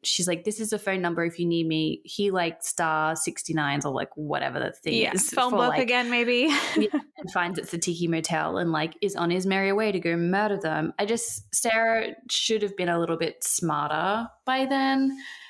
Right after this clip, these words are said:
Speaker 1: Because, like, I feel like Kyle is like, "Everyone you know is dead," which is accurate. Everyone she knows is, like, gonna die. All she can do is just run.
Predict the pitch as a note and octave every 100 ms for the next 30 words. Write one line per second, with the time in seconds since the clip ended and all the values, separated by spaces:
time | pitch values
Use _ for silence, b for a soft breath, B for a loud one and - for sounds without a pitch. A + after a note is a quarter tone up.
0 | B - F#3+ G3 F#3 E3+ E3+ F#3 F#3 A3
1 | G#3 - - F3+ F3 E3+ D#3+ - B3+ A3+
2 | A3 G3+ G3 G3 F#3+ F3 - F#3 F3 F3
3 | F3+ F3 - F3+ - E3+ - F3 E3+ E3
4 | - - - E3+ E3 E3+ - - _ -
5 | E3+ F3 E3+ E3+ F3 - - F#3 F3+ -
6 | F3 E3+ F#3 - - F3+ - - -